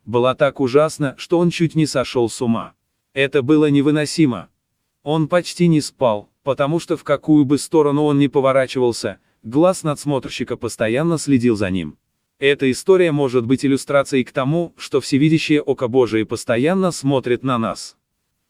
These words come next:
Помню, как я заставил некоторых из своих прихожан высказать свои мысли вслух,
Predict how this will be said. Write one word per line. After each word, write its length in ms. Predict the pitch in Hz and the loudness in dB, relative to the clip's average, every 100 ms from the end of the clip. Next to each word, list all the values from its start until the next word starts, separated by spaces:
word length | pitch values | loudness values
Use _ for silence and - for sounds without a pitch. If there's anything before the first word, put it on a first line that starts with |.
| _ _ _ _ _ _ _ _ _ _ _ _ _ _ _ - | _ _ _ _ _ _ _ _ _ _ _ _ _ _ _ 2
Помню, 360 | 170 160 127 | 2 2 -2
как 240 | 113 135 147 | -2 -2 0
я 200 | 160 175 | 0 4
заставил 520 | 151 123 165 151 139 | 2 2 0 0 0
некоторых 540 | 143 135 135 131 123 | -2 -2 -4 -2 -4
из 220 | - 139 | -4 -4
своих 320 | - 123 117 - | -2 -2 -2 -4
прихожан 560 | 123 - 123 131 156 | -6 -2 -2 -2 -2
высказать 520 | 127 135 - 135 117 | 0 -2 0 0 0
свои 280 | 104 131 127 | 0 0 0
мысли 300 | 131 127 127 | 0 0 -2
вслух, 520 | 120 - 120 117 - | -4 -2 -2 -2 -4